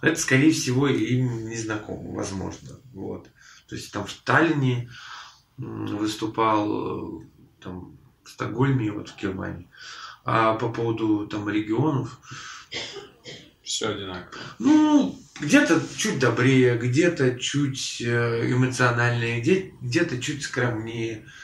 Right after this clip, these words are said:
Speaker 1: То есть очень много, на самом деле, зависит от организаторов, какую площадку они подберут, какая будет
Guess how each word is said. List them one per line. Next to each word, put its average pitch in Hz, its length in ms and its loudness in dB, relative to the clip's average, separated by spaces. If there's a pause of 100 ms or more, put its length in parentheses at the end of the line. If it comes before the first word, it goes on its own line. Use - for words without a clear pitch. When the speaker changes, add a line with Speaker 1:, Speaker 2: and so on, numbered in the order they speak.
(140)
Speaker 1:
То 156 100 -4
есть 139 100 2
очень 185 240 2
много, 175 240 4
на 156 100 4
самом 156 300 2
деле, 143 240 4
зависит 143 520 2
от 127 200 0
организаторов, 135 760 0
какую 131 320 -4
площадку 123 460 -2
они 117 160 -6
подберут, 123 440 -2 (460)
какая 123 400 2
будет 120 320 2